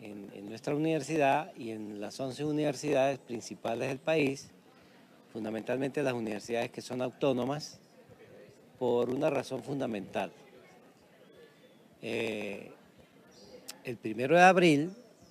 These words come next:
el ciudadano presidente, eh, estaba en una instalación de una universidad y informó, decretó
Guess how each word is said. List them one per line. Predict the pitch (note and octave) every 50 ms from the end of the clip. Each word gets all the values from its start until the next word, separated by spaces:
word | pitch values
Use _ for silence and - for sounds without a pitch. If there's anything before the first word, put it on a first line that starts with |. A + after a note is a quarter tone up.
| - -
el | A2+ A2 G#2+
ciudadano | - - A2+ G#2+ G#2 A2 A#2+ C3 C#3+ D3 D3 C#3+ C#3+ C#3 C#3 C3+ C3 -
presidente, | - C3+ D3 C3 D#3+ F3 E3 D3+ C#3+ C#3 C#3 - - D#3+ E3+ G3 - - - - - - - - - - - - - - - - - - -
eh, | - A2 G#2+ G#2+ G#2+ G#2 - -
estaba | G#2+ - - B2 C3 C#3
en | C#3 D3
una | D3+ D#3 D#3
instalación | C#3+ - - D3+ D3 D3+ D3 - - D#3 C#3+ C#3 C3+
de | C#3
una | C#3 C#3 C#3+
universidad | C#3+ C#3+ C#3+ D3 C#3+ C3+ - - D#3 D3+ C#3 C3 C3+ C#3+ - - - - - - - - _ _ _ _ _ _ _ - - - - -
y | - B2 C3 D3 E3+ - - - _ - -
informó, | D3+ D3+ D3+ - F3+ F3+ E3+ E3+ D#3+ D3 C#3+ D3+ F3 - - - - - - - - - - - - - - - - - - - -
decretó | C3 C3+ C3+ - D#3 E3 D#3+ - - D3+ D3+ E3 A3 B3